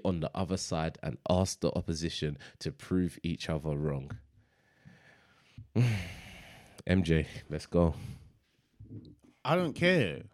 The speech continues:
Speaker 2: Like, I
Speaker 1: Mm.
Speaker 2: don't think this is as bad as everyone else is making out.
Speaker 1: Okay.
Speaker 2: Like, even if it was Skepta, I see people like, "How could he say such a thing?"
Speaker 1: Mm.
Speaker 2: And it's like, bro, key word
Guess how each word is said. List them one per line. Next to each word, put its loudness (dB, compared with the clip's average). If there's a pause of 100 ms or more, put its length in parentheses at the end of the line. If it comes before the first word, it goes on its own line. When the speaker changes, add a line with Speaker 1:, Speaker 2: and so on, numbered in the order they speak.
(120)
Speaker 2:
Like, 6 (200)
I 10
Speaker 1:
Mm. 4
Speaker 2:
don't 6
think 6
this 6
is 4
as 4
bad 6
as 6
everyone 8
else 6
is 0
making 4
out. 4
Speaker 1:
Okay. 6 (100)
Speaker 2:
Like, 6
even 6
if 2
it 2
was 6
Skepta, 2
I 6
see -4
people 0
like, 0 (200)
"How 10
could 6
he 6
say 10
such 6
a 8
thing?" 6
Speaker 1:
Mm. 10
Speaker 2:
And 6
it's 0
like, 2
bro, 4
key 4
word 6